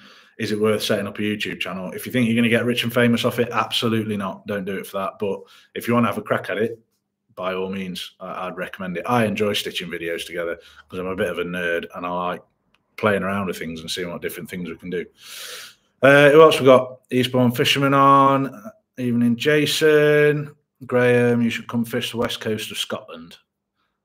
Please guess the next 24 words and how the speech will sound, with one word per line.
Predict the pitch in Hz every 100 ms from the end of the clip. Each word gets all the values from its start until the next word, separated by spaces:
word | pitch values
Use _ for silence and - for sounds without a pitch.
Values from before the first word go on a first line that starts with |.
| -
I'd | 107
love | 107 -
to. | 87 80 _ _ _ -
Absolutely | 113 - 104 98 98
love | 101 -
to. | 85 82 _ _ _ _ -
Um, | 90 90 90 87 80 _ _ _ _ _ _ _ _ _ _ -
like | 113
I | 110
say, | 113 98
though, | 87 95
it's | - 98 110
a |
good | - 113 101 -
trek | 120 104 -
for | 80
me. | 90 98
It | 104 101
would | 101 -
probably | 120 101 95
mean | 98 95 90 -
a | 92
week's | 95 90 - - - - _ _
holiday, | - 101 85 80 80